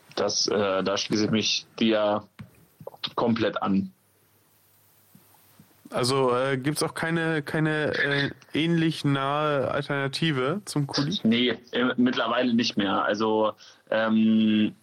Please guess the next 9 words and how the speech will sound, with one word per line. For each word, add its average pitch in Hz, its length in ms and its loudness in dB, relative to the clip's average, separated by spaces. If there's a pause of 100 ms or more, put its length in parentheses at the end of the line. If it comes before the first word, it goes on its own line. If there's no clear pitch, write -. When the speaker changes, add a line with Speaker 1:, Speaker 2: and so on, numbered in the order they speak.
(120)
Speaker 1:
bevor 110 1000 0
ich 143 100 0
einen 139 120 2
schlechten 165 520 0
Kuli 196 340 2
in 185 100 0
der 185 120 0
Hand 190 260 -2
habe, 190 520 0